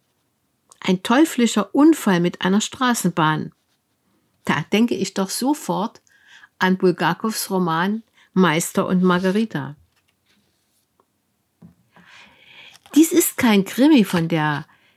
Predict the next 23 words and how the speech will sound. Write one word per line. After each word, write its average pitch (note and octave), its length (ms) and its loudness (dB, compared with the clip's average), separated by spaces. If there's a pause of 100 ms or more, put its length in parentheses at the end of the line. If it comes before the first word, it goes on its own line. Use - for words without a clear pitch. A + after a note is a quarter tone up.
(680)
klassisch F3+ 680 0
britischen G3+ 560 -2
Art D#3 480 -2
und E3+ 120 -8
auch G3 220 -2
keiner G#3+ 600 2 (240)
von G3 220 2
der F#3 240 0
U-S-amerikanischen G3 2000 0
Hardboiled-Sorte, D3+ 1120 0
sondern F#3+ 440 -2
einer A3+ 440 2 (560)
voller F#3+ 420 2
wuchernder C4 760 4
Rätsel, G3 640 0 (320)
an G3 180 0
denen A#3+ 300 6
Fabio A3 440 2
Stassi G#3+ 600 0 (200)
selbst - 460 -2
seine F3+ 280 0
Freude G3 540 -2
hatte. C#3+ 400 -10